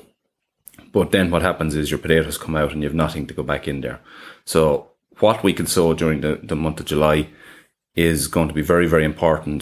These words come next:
to what we can harvest, I suppose, through the end of August, and particularly, you know, as we get into September, October, November,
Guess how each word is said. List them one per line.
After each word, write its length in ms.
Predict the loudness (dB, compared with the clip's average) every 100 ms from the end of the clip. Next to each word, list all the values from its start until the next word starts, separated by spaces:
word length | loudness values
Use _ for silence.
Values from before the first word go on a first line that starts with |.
| -8
to 80 | -12
what 240 | -2 -2 -2
we 80 |
can 140 | -6 -4
harvest, 640 | 0 0 0 -4 -6 -8 -6
I 100 | -6
suppose, 420 | -4 -2 -2 -4
through 500 | -6 -4 -4 -4 -4
the 100 | 0
end 160 | 0 0
of 80 | 2
August, 540 | 2 2 0 -2 -6 -16 -20 -20 -6
and 140 | -6 -4
particularly, 840 | -2 0 0 2 2 0 -4 -14 _ _ _ _ _ _ _
you 140 | 0
know, 220 | 2 2 0
as 280 | 0 0
we 80 | -2
get 300 | 0 0 0
into 520 | -2 -2 -4 -2 -2
September, 560 | -4 -8 -4 -2 0 -2
October, 520 | -4 -2 -2 -2 -4
November, 520 | -4 -2 -2 -2 -8